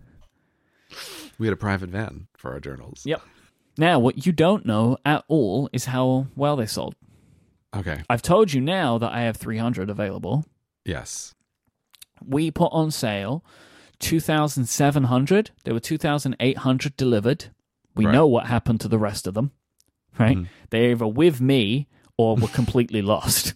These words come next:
Speaker 2: So
Speaker 1: Mm-hmm.
Speaker 2: that's, like, another thing. We don't put them all on sale in case there are returns and stuff needed or
Speaker 1: Mm-hmm.
Speaker 2: books get lost in shipping. We sold fifty percent of that in twenty-four hours.
Speaker 1: Oh, wow. Okay.
Speaker 2: We sold sixty-six percent in seventy-two hours.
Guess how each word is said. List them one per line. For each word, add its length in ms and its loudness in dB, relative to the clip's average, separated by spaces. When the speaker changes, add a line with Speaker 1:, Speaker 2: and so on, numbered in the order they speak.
Speaker 2:
So 200 -4
Speaker 1:
Mm-hmm. 200 0
Speaker 2:
that's, 160 0
like, 160 0
another 260 -2
thing. 260 -6
We 200 4
don't 320 2
put 160 2
them 140 2
all 180 6
on 100 4
sale 380 2
in 80 0
case 260 -4
there 220 0
are 60 -2
returns 500 -2
and 100 -2
stuff 320 -2
needed 400 0
or 160 -2
Speaker 1:
Mm-hmm. 100 4
Speaker 2:
books 240 -2
get 160 -4
lost 260 -4
in 60 -6
shipping. 440 -4
We 80 4
sold 280 4
fifty 400 0
percent 360 0
of 100 -12
that 160 0
in 100 -4
twenty-four 480 0
hours. 460 -6
Speaker 1:
Oh, 140 4
wow. 440 2
Okay. 360 -6
Speaker 2:
We 440 -4
sold 420 -6
sixty-six 880 -8
percent 520 -4
in 100 -6
seventy-two 640 -2
hours. 480 -8